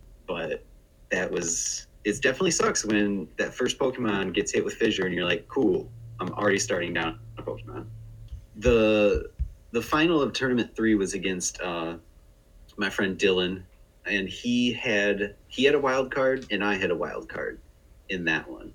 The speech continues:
His wild card, my old roommate called the nuclear option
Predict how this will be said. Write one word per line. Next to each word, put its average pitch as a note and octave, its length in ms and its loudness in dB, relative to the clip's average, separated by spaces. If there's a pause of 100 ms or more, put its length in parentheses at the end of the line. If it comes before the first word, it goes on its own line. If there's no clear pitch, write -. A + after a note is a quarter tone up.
(220)
His D#3+ 220 2
wild F#2+ 340 2
card, E2+ 400 -2 (380)
my F#2+ 140 -2
old G#2+ 200 2
roommate G#2+ 400 4
called F#2+ 300 -2
the F2+ 60 -4
nuclear F#2+ 460 2
option E2 520 -4